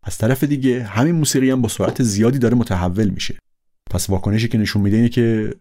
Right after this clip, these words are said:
هر چی که به دستش میرسه رو ثبت می‌کنه و بعد اینکه تلاش می‌کنه تا روایت خودش رو در این روند تغییر و تحول بسازه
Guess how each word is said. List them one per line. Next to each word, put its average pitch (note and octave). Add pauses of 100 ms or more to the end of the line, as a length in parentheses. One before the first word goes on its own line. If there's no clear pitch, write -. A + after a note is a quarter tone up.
(380)
هر G#2
چی G#2+
که G#2+
به G#2
دستش F#2+
میرسه F#2+
رو G2
ثبت -
می‌کنه E2 (440)
و -
بعد F2+
اینکه G2
تلاش F2+
می‌کنه G#2+ (400)
تا G2+
روایت F#2
خودش A2+
رو F#2+ (460)
در G2
این G2+
روند G2+
تغییر F#2+
و F2+
تحول E2+
بسازه G2+